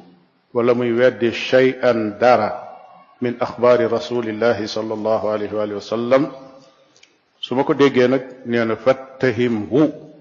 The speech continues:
tuumaal ko, "على الإسلام"، ci diine l'islam ci boppam. Kooku sooy bëgg a tuumaal lislaamam, ne kii lislaamam aajanaa seetaat. Ndax kii waxi yonent bi alayhi salaatu wasalaam ñëw,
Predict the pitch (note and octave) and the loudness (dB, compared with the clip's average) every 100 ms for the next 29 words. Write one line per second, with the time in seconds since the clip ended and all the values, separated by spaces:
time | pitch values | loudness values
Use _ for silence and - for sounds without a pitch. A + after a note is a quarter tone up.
0 | _ _ - C#3 C3+ B2+ G#2+ - G#2 - | _ _ 0 2 4 4 2 0 -6 -6
1 | - A#2+ A#2+ A#2 B2+ - A2+ A2 G#2+ G#2+ | 0 2 2 0 -6 -4 -2 0 0 -4
2 | G#2 C3 B2+ C3 B2 A2+ - B2 F#2+ - | -4 -4 0 0 0 -4 -2 -4 -4 -4
3 | A2 - E2+ D#2 - _ _ _ _ - | -4 -4 -12 -16 -20 _ _ _ _ -2
4 | A#2 A#2 B2 B2+ B2 A2+ A2+ B2 B2 B2+ | 0 0 -2 -2 -2 -4 -6 -4 0 0
5 | B2+ B2 G#2+ - G2 F#2+ F2+ G2 F#2+ - | 0 -2 -6 -6 -4 -4 -6 -10 -12 -20
6 | - _ _ _ _ _ _ _ - A2 | -20 _ _ _ _ _ _ _ -8 -8
7 | G#2 - C3 D3+ E3 F#3+ - - - _ | -8 -4 0 2 2 -2 -10 -20 -20 _
8 | _ _ A2+ - A2 G#2 G#2+ C3 A2+ G#2+ | _ _ -12 -8 -4 -2 -2 -6 -6 -6
9 | G2+ G2+ G2 - F2+ F2 D#2 - _ - | -6 -8 -8 -10 -10 -10 -14 -16 _ -20
10 | _ _ _ - - - B2+ B2+ C3 B2+ | _ _ _ -12 -12 -8 -2 2 2 2
11 | B2 A#2 G#2 A2 G#2+ A2+ G#2+ G#2+ G#2 A2 | 0 0 -4 -2 0 0 -4 -4 -4 -4
12 | G2+ G2+ G2+ G#2+ B2 | -6 -6 -6 -4 -2